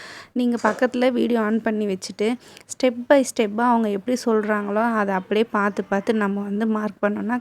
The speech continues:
கரெக்டா வரும். இப்போ எனக்கு வந்து நான் ஃபஸ்ட்டு அளவு பிளவுஸில் ஒரு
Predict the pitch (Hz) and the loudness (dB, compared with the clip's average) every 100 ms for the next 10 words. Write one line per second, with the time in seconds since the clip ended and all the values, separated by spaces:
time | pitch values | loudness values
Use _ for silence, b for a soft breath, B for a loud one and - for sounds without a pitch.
0 | - 196 185 - 196 185 180 254 B B | -2 -2 -2 -2 -2 -2 -2 -4 B B
1 | B B - 240 277 247 226 233 226 269 | B B -6 -2 0 2 2 2 2 2
2 | 254 220 214 202 - 294 294 277 240 220 | 2 0 -2 -2 -2 2 6 6 6 4
3 | 196 196 254 240 220 214 214 208 196 | 4 6 6 6 2 2 2 2 0